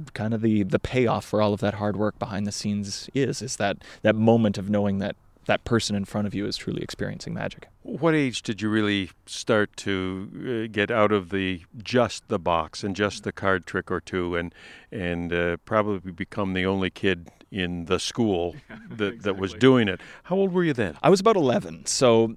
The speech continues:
Speaker 1: for me, what, uh, what happened, I've, I've, uh, shared this story many times, but it's, uh,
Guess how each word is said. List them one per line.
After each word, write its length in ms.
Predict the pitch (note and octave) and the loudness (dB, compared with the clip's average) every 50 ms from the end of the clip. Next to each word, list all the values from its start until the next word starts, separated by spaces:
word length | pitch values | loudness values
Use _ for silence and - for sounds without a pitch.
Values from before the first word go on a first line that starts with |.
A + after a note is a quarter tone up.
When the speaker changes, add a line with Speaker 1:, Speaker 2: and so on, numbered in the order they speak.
| - C3+ | -8 -8
Speaker 1:
for 180 | - - C#3+ B2 | 2 2 4 4
me, 220 | A#2+ C3 D3 E3 | 4 2 2 0
what, 460 | F3+ D#3+ D3 C#3 A#2 - - - - | 2 4 6 6 6 4 0 4 6
uh, 240 | C3 A#2 A2+ A2 A2+ | 8 8 8 8 6
what 100 | A2 B2 | 6 4
happened, 380 | A2 A#2+ B2 B2 A#2+ - A#2+ A2 | 4 6 6 6 6 4 6 6
I've, 160 | A2 G#2+ G#2+ | 6 6 6
I've, 320 | A2+ G#2+ G#2+ G#2 - - - - - - - | 4 2 2 0 -2 -8 -12 -12 -14 -8 0
uh, 120 | - A2 G#2 | 2 2 4
shared 260 | - - E3 E3+ D3+ | 6 6 6 6 6
this 100 | C3+ B2+ | 4 4
story 220 | - - C#3+ B2+ | 6 8 8 8
many 180 | A#2+ C3 C3+ C3+ | 8 8 4 4
times, 340 | A#2 - A#2 G#2+ G#2+ G#2 - | 4 4 2 2 2 0 2
but 220 | A#2 A2+ G#2 F#2+ | 2 2 4 4
it's, 260 | A2+ A2 G#2 - - | 4 2 4 2 2
uh, 300 | B2 A2+ A2 G#2+ G#2+ A2 | 4 4 4 4 2 0